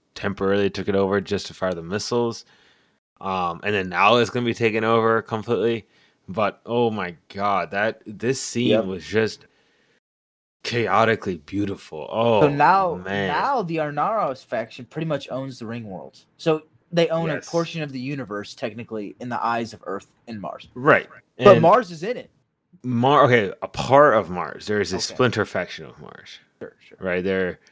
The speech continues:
Speaker 1: Uh, so th-, that's something that we do have to d-, uh, make a distinction of. But Mars is handicapped severely because they started demilitarizing, and then a big portion of their fleet just completely splintered off into a different faction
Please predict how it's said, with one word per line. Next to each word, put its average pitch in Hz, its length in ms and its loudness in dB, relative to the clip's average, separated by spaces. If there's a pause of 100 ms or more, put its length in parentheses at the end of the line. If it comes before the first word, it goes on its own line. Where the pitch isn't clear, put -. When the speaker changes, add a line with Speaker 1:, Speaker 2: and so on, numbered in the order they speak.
(540)
Speaker 1:
Uh, 107 240 2
so 113 280 2
th-, 95 280 0
that's 107 300 2
something 117 280 0
that 101 60 0
we 101 120 0
do 104 160 -2
have 95 160 -2
to 85 120 -10
d-, 87 180 -10
uh, 90 160 -6
make 92 180 -8
a 90 40 -14
distinction 98 560 -8
of. 82 200 -10 (400)
But 98 320 0
Mars 110 500 2
is 98 240 -2
handicapped 101 580 -6
severely 87 440 -6
because 87 320 -6
they 98 120 0
started 95 440 -2
demilitarizing, 90 1120 -6 (380)
and 98 240 -4
then 95 220 0
a 95 100 -4
big 98 300 -6
portion 104 420 -4
of 87 260 -8
their 87 220 -6
fleet - 500 -10
just - 240 -10
completely 87 400 -10
splintered 95 460 -10
off 85 200 -6
into 85 140 -12
a 85 40 -10
different 92 320 -12
faction 90 460 -10